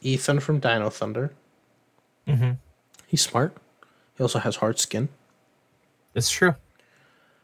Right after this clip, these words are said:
Speaker 1: I will then take, oh my gosh, they gave me the Japanese page again.
Speaker 2: I remember asking my mom one time when she was watching an episode with me if he, <laughs> if he needed to use moisturizer.
Speaker 1: <laughs>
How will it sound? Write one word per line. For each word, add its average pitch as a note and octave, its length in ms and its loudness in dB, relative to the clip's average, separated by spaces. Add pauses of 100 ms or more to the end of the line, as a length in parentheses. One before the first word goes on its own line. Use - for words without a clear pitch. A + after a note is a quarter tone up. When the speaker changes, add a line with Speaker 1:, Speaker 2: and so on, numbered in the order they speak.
(500)
Speaker 1:
I D3+ 120 6
will C#3 220 8
then C#3+ 400 4
take, B2+ 480 0 (120)
oh - 200 -20
my - 120 -20 (100)
gosh, - 500 -12
they - 100 -8
gave B2 360 -6
me B2 80 -2
the C3 120 -10
Japanese A2 680 -10
page - 340 -12
again. - 160 -20
Speaker 2:
I G2+ 60 6
remember B2+ 320 10
asking G#2 340 8
my G#2 120 6
mom G2+ 300 6
one G#2+ 160 6
time A2 260 4
when G#2 120 4
she A2 140 2
was G#2 140 4
watching G#2 300 4
an G#2 80 4
episode G2 440 2
with G2 240 2
me G#2 100 2
if A2+ 160 2
he, - 240 0 (220)
<laughs> - 220 -8
if D3 140 8
he B2 140 4
needed A2 320 4
to - 160 -2
use - 140 0
moisturizer. - 760 2
Speaker 1:
<laughs> D3+ 600 4